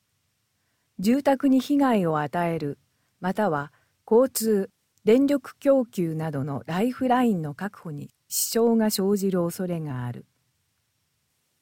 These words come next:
申し込み。市ホームページにある申請書を、郵便番号二五七の八五零一、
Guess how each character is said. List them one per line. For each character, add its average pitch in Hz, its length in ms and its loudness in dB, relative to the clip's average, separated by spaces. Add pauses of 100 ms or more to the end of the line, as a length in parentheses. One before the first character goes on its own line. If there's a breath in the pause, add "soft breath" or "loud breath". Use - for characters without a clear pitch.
(320)
申 226 200 4
し - 140 -4
込 196 200 -2
み。 170 220 -6 (1000)
市 302 260 -6
ホ 233 280 4
ー - 20 2
ム 269 160 4
ペ 269 240 4
ー 247 40 0
ジ 185 140 -4
に 160 140 -4
あ 165 120 -2
る 143 140 -6
申 185 280 -2
請 196 280 -2
書 180 220 -4
を、 135 220 -8 (440)
郵 247 220 2
便 262 240 2
番 240 320 2
号 135 300 -4 (260)
二 240 260 2
五 247 280 2
七 170 300 -6
の 123 240 -10
八 - 360 -10
五 233 280 2
零 160 280 -6
一、 - 440 -14